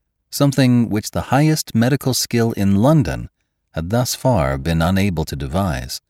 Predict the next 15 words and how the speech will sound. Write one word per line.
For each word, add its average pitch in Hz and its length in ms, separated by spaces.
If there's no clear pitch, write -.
Myra 117 340
Duquesne 98 480
had 78 200
but 80 140
four 120 480
hours 165 540
to - 120
live. 80 560
Somewhere 165 380
in 123 160
his 101 200
mind 90 380
a 85 40
memory 92 480
lurked, 69 480